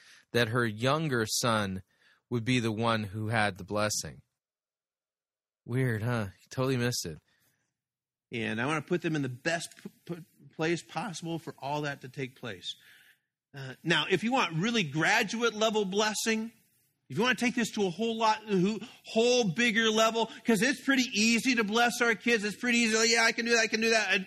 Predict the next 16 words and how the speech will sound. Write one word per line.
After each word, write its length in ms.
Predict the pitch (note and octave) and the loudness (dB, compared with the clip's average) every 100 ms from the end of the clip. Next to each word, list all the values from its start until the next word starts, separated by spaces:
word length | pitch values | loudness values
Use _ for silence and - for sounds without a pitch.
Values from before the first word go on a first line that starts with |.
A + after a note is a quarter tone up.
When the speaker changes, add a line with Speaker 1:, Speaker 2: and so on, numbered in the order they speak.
| F3 | -2
Speaker 2:
pretty 180 | G#3+ A3 | -2 4
good 220 | A3+ A3 | 4 4
at." 80 | - - - | -2 -20 -2
But 120 | F#3+ | 0
Jesus, 500 | D#3 E3+ C4 A3 G#3+ F#3+ | 2 2 2 2 -2 0
I 100 | A3 | 0
want 200 | C#4 C#4 | 2 2
you 80 | B3 | 2
to 80 | G#3 | 0
bless 360 | F3+ A3+ A#3 A#3 | 2 2 2 2
those 340 | G#3+ A#3+ A#3+ G#3+ | 2 4 2 2
who 160 | G3+ E3+ - | -2 -2 -4
curse 300 | A3+ A3+ - | -2 0 0
you. 240 | C#3+ G#2 E2+ _ _ _ _ _ _ _ _ _ _ _ _ _ _ _ _ _ _ _ _ _ _ - - D#3 - _ - | -2 -4 -8 _ _ _ _ _ _ _ _ _ _ _ _ _ _ _ _ _ _ _ _ _ _ -20 -4 -4 -4 _ 0
<laughs> 300 | F#3+ F#3+ E3 - D#3+ | 2 2 -2 -6 -6
What? 340 | A#2+ D#3 - | 0 2 2